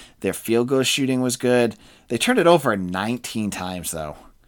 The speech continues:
That, that's enough to lose you any game. So if they gotta clean that up, but, you know, as we've seen with some Jim Christian teams, they don't <laughs> clean that. That's an issue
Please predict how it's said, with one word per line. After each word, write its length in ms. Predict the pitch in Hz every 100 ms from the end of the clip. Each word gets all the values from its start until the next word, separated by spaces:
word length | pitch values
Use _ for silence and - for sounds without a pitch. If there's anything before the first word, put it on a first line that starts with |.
| - - - - -
That, 240 | 117 131
that's 240 | 135 135 -
enough 220 | 117 104
to 100 | 104
lose 240 | 95 92
you 80 | 87 -
any 280 | 95 90
game. 380 | 78 78 80 82
So 220 | - 113 104
if 120 | -
they 120 | 135
gotta 220 | 165 131
clean 320 | - - 113 98
that 180 | 90
up, 260 | 107 117 -
but, 220 | 90 87 - - - - - -
you 120 | 127
know, 180 | 123 113
as 140 | 117
we've 160 | 127 131
seen 300 | - 156 147
with 120 | 131
some 180 | - 117
Jim 180 | 107 104
Christian 440 | - 131 - 175
teams, 520 | 131 95 87 85 - - - - - _ _ -
they 120 | 139
don't 240 | 160 165
<laughs> 0 |
clean 640 | - - 101 - - 185 127
that. 240 | 143 -
That's 240 | 139 165
an 120 | 139 -
issue 420 | 123 123 123 113